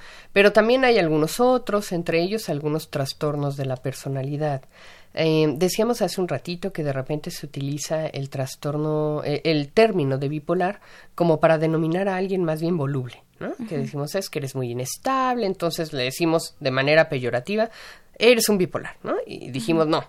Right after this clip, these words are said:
Speaker 1: eso en realidad no tendría que ser". Probablemente esa persona con una inestabilidad en el estado del ánimo, ¿no? Con,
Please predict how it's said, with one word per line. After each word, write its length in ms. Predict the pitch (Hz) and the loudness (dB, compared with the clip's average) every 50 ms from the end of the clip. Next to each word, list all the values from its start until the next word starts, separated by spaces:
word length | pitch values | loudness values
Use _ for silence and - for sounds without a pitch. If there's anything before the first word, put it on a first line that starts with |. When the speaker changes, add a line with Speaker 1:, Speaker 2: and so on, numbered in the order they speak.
| - | -8
Speaker 1:
eso 200 | - 160 147 - | -10 -6 -2 -2
en 80 | 165 160 | -2 0
realidad 240 | 160 151 151 156 156 | 0 2 2 4 4
no 140 | 160 160 | 4 2
tendría 260 | 160 185 165 165 175 170 | 2 2 2 2 2 0
que 100 | 190 180 | 0 0
ser". 220 | - 226 220 - - - - - - - - | 0 0 0 0 -4 -16 -20 -20 -20 0 6
Probablemente 1040 | - 202 214 202 269 302 370 381 359 359 311 269 254 254 240 233 - 240 226 - 180 | 6 8 8 8 6 6 6 8 8 8 8 6 6 4 4 2 2 0 0 0 -2
esa 200 | 180 - 214 208 | -2 -2 -2 -2
persona 580 | - - 175 - - 202 196 196 202 196 196 | -2 -2 -2 -2 -2 0 2 2 2 0 0
con 160 | - 160 156 | 0 0 2
una 180 | 156 156 170 180 | 2 2 2 2
inestabilidad 1080 | 190 180 170 147 139 - - 135 131 131 123 131 131 131 143 147 143 147 147 147 143 147 | 2 2 0 0 -2 -2 -4 -4 -4 -4 -4 -6 -4 0 0 2 2 2 2 0 0 -2
en 100 | 139 135 | -2 -2
el 140 | 127 120 120 | -2 -2 -4
estado 320 | 117 - - 131 123 127 | -6 -6 -4 -4 -2 -2
del 180 | 123 123 123 123 | -2 -2 -2 0
ánimo, 460 | 127 135 143 143 143 139 135 131 127 | 0 0 0 0 0 0 0 0 0
¿no? 180 | 123 135 170 165 | -2 -2 -4 -4
Con, 260 | - 135 123 120 | -6 -6 -6 -6